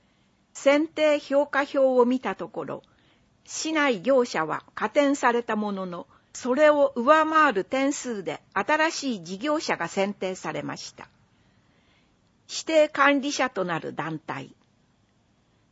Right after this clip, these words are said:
東急グリーンシステム株式会社。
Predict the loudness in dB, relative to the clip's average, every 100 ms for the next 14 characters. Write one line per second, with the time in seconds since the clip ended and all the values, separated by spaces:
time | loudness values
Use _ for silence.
0 | _ 0 0 0 -6 -8 -6 -8 -6 -4
1 | -2 -2 -4 -6 -8 -6 -4 -4 -4 -4
2 | -2 -4 -6 -8 -6 -6 -8 -16